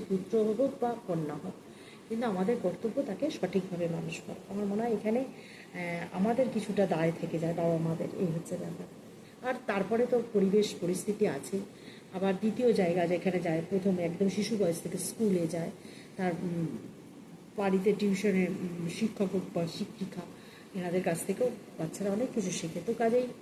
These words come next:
সেই অনুযায়ী সেইভাবে তৈরি করতে হবে। তো যদি সঠিক মাত্রায় আমরা সঠিক শিক্ষা দিতে পারি, তো আমরা পুত্র সন্তানের,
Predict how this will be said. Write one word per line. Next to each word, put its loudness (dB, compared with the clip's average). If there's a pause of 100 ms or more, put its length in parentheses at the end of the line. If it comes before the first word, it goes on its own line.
(360)
সেই 0
অনুযায়ী 6
সেইভাবে 6
তৈরি 4
করতে 2
হবে। 2 (320)
তো 2
যদি 2
সঠিক 0
মাত্রায় 4
আমরা 4 (480)
সঠিক 2
শিক্ষা 0
দিতে 2
পারি, 0
তো 4 (440)
আমরা 2
পুত্র -2
সন্তানের, 4